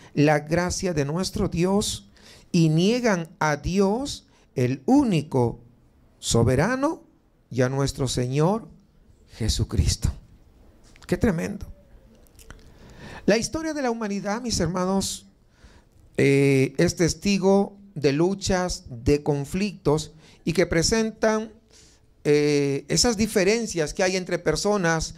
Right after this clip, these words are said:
de diferentes culturas, de diferentes países, de diferentes, eh, em, niveles socioeconómicos, una lucha entre unos y otros. Y, y, y algunos luchan porque dicen que, que tienen ellos la razón,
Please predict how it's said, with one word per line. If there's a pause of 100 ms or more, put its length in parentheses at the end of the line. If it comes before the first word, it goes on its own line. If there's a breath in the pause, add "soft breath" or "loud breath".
(120 loud breath)
de
diferentes
culturas, (160 soft breath)
de
diferentes
países,
de
diferentes, (260 loud breath)
eh,
em, (100)
niveles
socioeconómicos, (120)
una
lucha
entre
unos
y
otros. (1040 soft breath)
Y,
y,
y
algunos
luchan
porque
dicen
que, (240 loud breath)
que
tienen
ellos
la
razón,